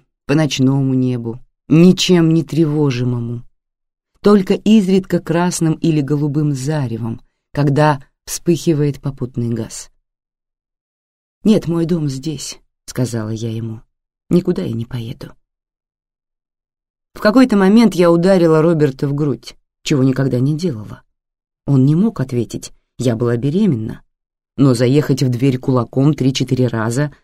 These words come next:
это за ним не стало. Теперь у меня новая входная дверь, а Эми Джо за то, что лежала в постели и слушала, как мы кричим друг на друга в кухне, получила новый велосипедик Хаффи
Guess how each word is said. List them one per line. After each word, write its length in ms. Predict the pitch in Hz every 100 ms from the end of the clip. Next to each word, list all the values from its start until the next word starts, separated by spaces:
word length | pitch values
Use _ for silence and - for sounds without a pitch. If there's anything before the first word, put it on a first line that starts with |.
| _
это 260 | 160 143 131
за 160 | 131 143
ним 200 | 143 151
не 100 | 180
стало. 500 | - 196 151 101 - _ _ _ _ _ _ _ _ _ _
Теперь 400 | 180 180 214 240
у 60 | 202
меня 220 | 190 170
новая 440 | 160 151 143 170
входная 540 | 170 143 135 135 131 151
дверь, 420 | 170 240 139 - _ _ _ -
а 180 | 139 -
Эми 360 | 143 139 135
Джо 500 | 127 107 123 143 294 - _ _
за 160 | 123 135
то, 160 | 143 131
что 180 | -
лежала 420 | 131 135 131 123 120
в 100 | -
постели 500 | 127 - - 139 123
и 160 | -
слушала, 580 | 131 - 151 135 127 120
как 160 | 131 127
мы 160 | 143
кричим 480 | 131 147 135 151 127
друг 220 | 123 131
на 160 | 131 135
друга 320 | 131 131 127
в 80 | -
кухне, 480 | 170 175 208 208 - _ _ _
получила 460 | 202 208 202 262 247
новый 580 | 180 170 196 220 214 - -
велосипедик 880 | 160 156 143 135 131 139 147 - -
Хаффи 580 | - - 180 120 - -